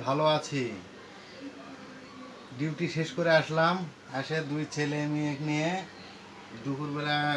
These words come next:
খাইতে বসলাম। ওদের আজকে স্কুল বন্ধ, এই জন্য আমরা একসাথে খাইতে বসছি। আজকে খুব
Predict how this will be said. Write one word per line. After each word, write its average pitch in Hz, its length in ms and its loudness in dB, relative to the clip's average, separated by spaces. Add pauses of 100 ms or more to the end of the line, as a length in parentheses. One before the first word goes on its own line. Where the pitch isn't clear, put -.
খাইতে 135 340 -2
বসলাম। 156 360 0 (2000)
ওদের 143 200 2 (100)
আজকে - 160 -4 (140)
স্কুল 147 300 0
বন্ধ, 151 200 2 (960)
এই 139 120 4
জন্য 151 180 4 (400)
আমরা 135 220 2 (280)
একসাথে 131 300 -2
খাইতে 131 260 0
বসছি। 131 200 -4 (120)
আজকে 127 220 -4
খুব 127 120 -8